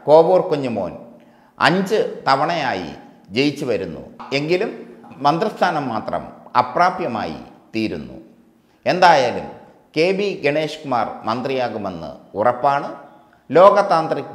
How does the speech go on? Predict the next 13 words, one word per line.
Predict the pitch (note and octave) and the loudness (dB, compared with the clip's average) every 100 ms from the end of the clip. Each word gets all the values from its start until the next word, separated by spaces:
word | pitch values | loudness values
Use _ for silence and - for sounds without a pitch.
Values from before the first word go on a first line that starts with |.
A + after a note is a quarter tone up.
| F#2 | -4
ജനതാദൾ | C3+ D3 D3+ C#3+ G#2 D#2+ - - - _ | -2 0 0 0 -2 -6 -12 -20 -20 _
ശ്രേയാംസ് | - C#3 D#3+ E3+ - | 0 2 2 -2 -8
കുമാറിൻ്റെ | D3+ C3+ A2+ G2+ D#2 C#2 - - | -4 0 0 0 -8 -12 -14 0
ലോകതാന്ത്രിക് | A#2+ D#3 D#3 - C3 A#2 A2 E2+ D#2+ | 4 6 4 0 0 -2 -8 -10 -4
ജനതാദളിനെ | A#2+ B2+ B2+ A2+ F2 D2+ C#2 C2 - _ _ _ | -2 2 2 0 -2 -6 -12 -18 -20 _ _ _
മന്ത്രിസ്ഥാനം | A2 D3 E3+ F3+ - C#3 B2+ G2 E2 - - | 0 2 2 -2 0 -2 0 -4 -8 -16 -4
നൽകില്ലെന്നും | B2 C#3 D3+ D3 A2 F#2 D2 - - | -2 -2 -4 -4 -4 -6 -12 -16 -12
ഉറപ്പാണ്. | F#2+ G#2+ - D2+ A#1+ A#1+ - _ _ _ _ | -2 -2 -2 -6 -10 -16 -20 _ _ _ _
ഇ-, | C#3 F3 G3 | -8 -8 -4
ഇങ്ങനെയാണ് | - A#3 G#3 C#3 G#2+ F2 - - | -2 0 0 -2 -4 -8 -14 -8
ഇപ്പോഴത്തെ | C3 B2 E3+ C#3 A2 F2+ - - - | -8 0 0 0 -2 -6 -6 -16 -8
സാഹചര്യം. | A#2+ B2 A#2+ F2+ D#2 C2 B1+ - _ _ _ _ _ _ | 0 0 0 -6 -10 -12 -16 -20 _ _ _ _ _ _
ഈ | E3+ | -4